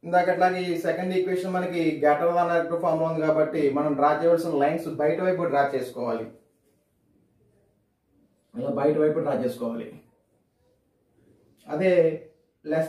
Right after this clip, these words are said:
than or equal to form లో ఉన్నట్లయితే లోపలికి, అంటే that is origin వైపుకి డ్రా చేసుకోవాలి. ఇలా డ్రా చేసిన తర్వాత మనకి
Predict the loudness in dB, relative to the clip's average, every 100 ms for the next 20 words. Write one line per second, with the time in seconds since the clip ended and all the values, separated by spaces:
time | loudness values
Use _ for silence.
0 | 0 0 0 0 -2 -2 -2 0 2 0
1 | 0 0 0 0 0 -2 -6 -18 _ _
2 | _ _ _ _ _ -2 0 2 2 2
3 | 0 0 0 0 -2 -2 2 2 2 0
4 | -2 -2 -2 0 0 0 -4 -4 -2 -2
5 | -4 -14 -20 _ _ _ _ _ _ _
6 | _ _ _ -6 0 2 2 4 2 0
7 | -6 -6 -4 0 0 0 0 0 -2 -2
8 | -4 -2 -2